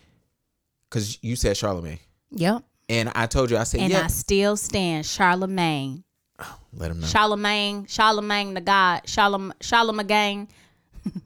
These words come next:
Speaker 2: What was Webby saying? Charlamagne, Charlamagne.
Speaker 1: Shut up.
Speaker 2: Charlamagne.
Speaker 1: And I told you then, I was like, "Yo, I would go with Joe, but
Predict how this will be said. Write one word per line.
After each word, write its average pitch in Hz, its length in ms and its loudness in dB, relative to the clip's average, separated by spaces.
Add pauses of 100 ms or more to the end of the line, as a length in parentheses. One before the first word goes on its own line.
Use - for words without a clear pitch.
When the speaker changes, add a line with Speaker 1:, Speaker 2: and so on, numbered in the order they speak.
(120)
Speaker 2:
What 196 180 -4
was 185 120 -8
Webby 190 240 -2
saying? 190 280 -8
Charlamagne, 214 840 0
Charlamagne. 208 800 -2
Speaker 1:
Shut 226 240 6
up. 147 420 6
Speaker 2:
Charlamagne. 196 720 2 (120)
Speaker 1:
And 160 320 6
I 185 440 6
told 180 260 6
you 160 80 2
then, 160 180 2
I 160 140 4
was 170 100 0
like, 185 180 2
"Yo, 196 220 6
I 131 160 4
would 180 120 4
go 170 100 8
with 156 120 4
Joe, 156 220 8
but 139 300 2